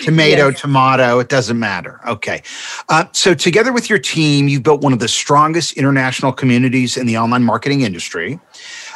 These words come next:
Speaker 1: Um, you've expanded, uh, S E M Rush into fifty countries. You also judge content and social media awards in the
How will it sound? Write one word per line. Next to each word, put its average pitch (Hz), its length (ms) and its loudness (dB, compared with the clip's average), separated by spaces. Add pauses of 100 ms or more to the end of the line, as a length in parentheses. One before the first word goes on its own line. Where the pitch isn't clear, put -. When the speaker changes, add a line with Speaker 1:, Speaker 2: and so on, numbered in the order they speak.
(140)
Speaker 1:
Um, 131 320 2
you've 147 200 2
expanded, 151 880 0
uh, 127 380 2
S 147 200 -2
E 147 100 4
M 131 300 2
Rush 127 560 0
into 127 440 -2
fifty - 460 -4
countries. 98 760 -6 (420)
You 131 180 2
also 165 380 4
judge 139 580 0 (100)
content 143 580 -2
and 131 100 -4
social 135 300 0
media 127 300 4
awards 120 500 2
in 113 260 -4
the 104 80 -6